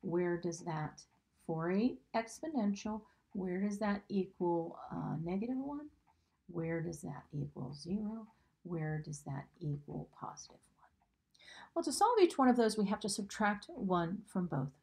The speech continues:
sides. So our x's are going to be negative two, negative one, and zero. Now, when we plug those in, you just have to use, you know, the rules of algebra. It's gonna go right here in our, to our equation.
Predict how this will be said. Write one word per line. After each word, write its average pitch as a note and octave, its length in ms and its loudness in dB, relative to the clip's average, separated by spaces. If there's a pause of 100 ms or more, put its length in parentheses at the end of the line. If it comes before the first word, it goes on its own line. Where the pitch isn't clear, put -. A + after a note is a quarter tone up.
sides. - 680 -8 (380)
So A3+ 840 -2 (1200)
our E3+ 200 -10 (120)
x's C4 600 -6 (300)
are G#3+ 120 -2
going E3 260 -4
to D#3+ 120 -14
be E3 100 -8
negative E3 500 -4
two, D3+ 300 -6 (180)
negative D3+ 420 -6
one, - 140 -20 (240)
and C#3+ 180 -8
zero. C#3+ 220 -8 (1300)
Now, D4 100 6
when C#4+ 120 6
we C#4+ 100 4
plug F4+ 240 6
those F#4 180 6
in, F#4+ 140 6
you C#4 120 6
just D4 200 2
have E4 180 2
to C#4+ 80 0
use, C4+ 420 4
you C4+ 140 6
know, G#3 180 6
the G3 80 4
rules F#3 280 2
of B3+ 80 2
algebra. A#3+ 560 4 (260)
It's - 180 -4
gonna G3 200 4
go E3+ 220 2
right D#3 380 2
here G#3+ 220 2
in G#3+ 100 0
our, G#3+ 120 0
to A3+ 180 -2
our A#3+ 140 2
equation. G3 640 0